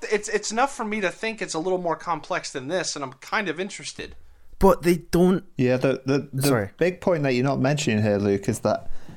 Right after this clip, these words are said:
Speaker 3: is that you, you're switching between the two places all the time. You're in that home,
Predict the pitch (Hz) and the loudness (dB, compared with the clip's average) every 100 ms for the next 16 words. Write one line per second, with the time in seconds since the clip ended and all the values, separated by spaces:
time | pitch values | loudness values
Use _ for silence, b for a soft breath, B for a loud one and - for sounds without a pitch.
0 | B - 131 123 123 127 - 117 - 180 | B 0 2 4 2 0 0 -2 2 0
1 | 180 139 120 127 117 107 127 110 147 147 | 2 0 2 2 2 2 0 2 2 2
2 | 113 104 107 104 131 139 - 135 139 135 | 2 2 2 2 2 2 2 2 2 0